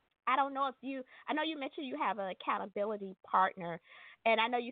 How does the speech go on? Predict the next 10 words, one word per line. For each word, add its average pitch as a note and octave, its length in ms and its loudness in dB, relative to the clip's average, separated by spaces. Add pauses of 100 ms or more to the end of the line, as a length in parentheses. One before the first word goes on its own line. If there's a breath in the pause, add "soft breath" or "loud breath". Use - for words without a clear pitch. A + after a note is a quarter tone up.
said A#3 140 -2
that A3 160 0
when A3 160 -4
you, G#3 320 -10
when G#3 320 -6 (100)
words, A3+ 460 4 (300)
things A3+ 280 -2 (100)
that G#3 200 4
you G3+ 120 -12 (180)
speak A#3 240 -12